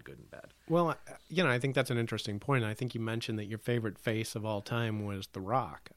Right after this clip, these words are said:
Speaker 2: I think The Rock has definitely gone back and forth, right?
Speaker 1: Yeah, he definitely in sort of the mid, before he turned to this sort of face idea or good guy idea, he was definitely a bad guy for a long time.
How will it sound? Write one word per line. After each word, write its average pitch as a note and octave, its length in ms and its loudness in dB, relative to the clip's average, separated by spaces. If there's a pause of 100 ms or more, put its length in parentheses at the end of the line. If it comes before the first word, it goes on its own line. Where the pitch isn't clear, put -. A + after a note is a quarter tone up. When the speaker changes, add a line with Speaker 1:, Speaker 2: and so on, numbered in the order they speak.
Speaker 2:
I A#2 100 -2
think D#3+ 160 4
The A2 80 0
Rock C3 260 6
has F2+ 80 -8
definitely B2 280 0
gone D2+ 180 -8
back - 240 -12
and - 100 -18
forth, - 220 -14
right? A2 200 -6
Speaker 1:
Yeah, A#2+ 220 10
he C3+ 220 2
definitely A#2 520 6
in G2 440 -2
sort F#2 180 0
of E2+ 80 -6
the F2 100 0
mid, F2 380 -2
before G2+ 340 0
he F2 200 -6
turned E2+ 360 -2
to E2 80 -8
this D2+ 220 -6
sort - 260 -8
of C#2 80 -10
face - 460 0
idea D2+ 520 -4 (300)
or C#2 120 -6
good G2+ 240 2
guy D#2+ 180 4
idea, D2+ 400 -4
he F2+ 140 -4
was D#2+ 140 -4
definitely E2+ 440 0
a D#2 120 -2
bad D#2 320 0
guy D2+ 200 0
for D2 140 -6
a D2+ 80 -2
long D2+ 300 -2
time. D2 420 -2